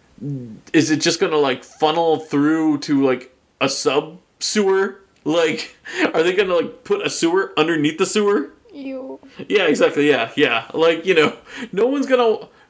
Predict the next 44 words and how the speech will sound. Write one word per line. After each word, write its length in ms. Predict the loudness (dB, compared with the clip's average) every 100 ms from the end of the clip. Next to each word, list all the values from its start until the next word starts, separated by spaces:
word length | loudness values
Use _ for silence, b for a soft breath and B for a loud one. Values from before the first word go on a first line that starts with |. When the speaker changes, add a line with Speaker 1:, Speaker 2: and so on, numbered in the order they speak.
| _
Speaker 1:
no 180 | -2 2
one's 140 | 2
gonna 180 | 0 -2
wanna 260 | 0 0 0
live 220 | 0 -2
in 100 | 0
a 60 | -2
condominium 760 | -2 0 0 2 2 2 2
where, 260 | 2 4 4
like, 220 | 2 0
you 80 | 0
know, 80 | 0
all 180 | 2 0
of 40 |
a 40 | 2
sudden, 200 | 0 0
like, 240 | 0 -2
rain 520 | -8 0 2 2 0 0
and 200 | 0 0
then, 200 | 0 2
like, 180 | 0
I 60 | 2
was 80 | 0
like, 100 | 2
"Oh, 360 | 2 4 2 -2
what's 260 | -2 -2
all 160 | 2 2
this? 180 | 0 -2
This 200 | -6 -4
ru-, 260 | 0 0 -2
running 320 | 0 2 4
water." 460 | 4 2 2 -2 -4 _ _
Like, 400 | 0 2 0 -8 b b b
like, 200 | -2 0
that's 240 | -2 -2 -2
what 160 | -2
you 80 | -2
get 280 | 0 0 -2
for 60 |
living 300 | -6 -4 -2
in 100 | -2
a 60 | -2
sewer. 460 | 0 2 2 -2 -8 _ B B
Uh, 360 | 0 2 2